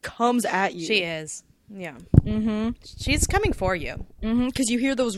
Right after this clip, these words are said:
Speaker 1: roars, those ominous roars. You flip
Speaker 2: Mm-hmm.
Speaker 1: around that corner, and, like, she's there.
Speaker 2: Yeah.
Speaker 1: Got those
Speaker 2: She's
Speaker 1: red
Speaker 2: moving her
Speaker 1: eyes.
Speaker 2: arms.
Speaker 1: She's,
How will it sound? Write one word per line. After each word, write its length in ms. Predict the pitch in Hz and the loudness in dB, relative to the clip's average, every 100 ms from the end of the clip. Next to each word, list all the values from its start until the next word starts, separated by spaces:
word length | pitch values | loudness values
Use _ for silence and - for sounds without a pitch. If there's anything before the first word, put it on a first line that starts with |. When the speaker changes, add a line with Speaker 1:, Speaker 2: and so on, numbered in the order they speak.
| 160 | -4
Speaker 1:
roars, 480 | 185 196 220 254 240 | -2 2 2 0 -2
those 160 | 208 208 | -2 -2
ominous 400 | 185 208 208 185 180 | -4 -2 -2 -4 -2
roars. 480 | 180 214 254 262 - - - - | 0 2 2 0 -4 -12 -18 -6
You 100 | 220 | -6
flip 260 | - 247 262 | 2 2 4
Speaker 2:
Mm-hmm. 60 | 240 | 6
Speaker 1:
around 280 | 226 240 240 | 8 8 6
that 240 | 208 - | 4 2
corner, 540 | - 240 254 277 294 285 - - | 0 2 4 4 2 0 -12 -2
and, 180 | 226 226 | 2 6
like, 220 | 226 208 | 6 6
she's 240 | - - 254 | 6 6 6
there. 400 | 254 247 - - _ _ _ _ _ _ _ _ - | 4 4 -2 -10 _ _ _ _ _ _ _ _ -6
Speaker 2:
Yeah. 140 | 175 92 - - | -6 -6 -14 0
Speaker 1:
Got 200 | 233 - | 2 4
those 120 | 196 | 2
Speaker 2:
She's 140 | 262 | 4
Speaker 1:
red 200 | 226 196 202 | 4 6 8
Speaker 2:
moving 40 | 202 | 6
her 20 | |
Speaker 1:
eyes. 440 | 196 202 202 190 208 | 6 4 4 2 -2
Speaker 2:
arms. 240 | 226 - - | -8 -8 -2
Speaker 1:
She's, 160 | 220 | 0